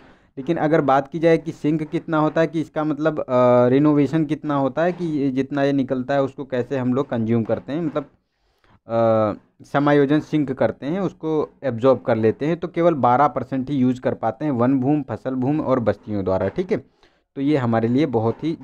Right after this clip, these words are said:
ज़्यादा है, इम्पैक्ट डालता है। नेक्स्ट है हमारा क्वेश्चन नंबर फा-, फ़ोर, इसमें कहा गया है कि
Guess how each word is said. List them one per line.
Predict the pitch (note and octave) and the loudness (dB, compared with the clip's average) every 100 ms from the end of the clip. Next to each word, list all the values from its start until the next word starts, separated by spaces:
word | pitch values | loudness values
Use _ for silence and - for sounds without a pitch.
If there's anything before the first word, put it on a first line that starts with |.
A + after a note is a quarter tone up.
| G#2+ | -2
ज़्यादा | G#2+ G2 G2+ F#2+ | 0 2 0 0
है, | G2 | -2
इम्पैक्ट | G#2 A#2+ G2+ G#2 - | -4 -6 -6 -8 -6
डालता | G2 F#2 F#2 F#2+ | -6 -6 -8 -8
है। | F#2+ | -2
नेक्स्ट | B2+ C#3+ | -2 -2
है | E3 | -6
हमारा | D#3 D#3 | -2 -2
क्वेश्चन | D#3 D#3 D3+ | -2 -10 -8
नंबर | D#3 D3+ | -4 -4
फा-, | - A2+ B2+ A#2+ | -4 -10 -4 -6
फ़ोर, | - C3 D3 | -4 -4 -2
इसमें | C#3 D3+ | -4 -6
कहा | C#3+ C3 | -2 -2
गया | B2+ C3+ | 2 0
है | |
कि | C#3 E3+ | 0 -6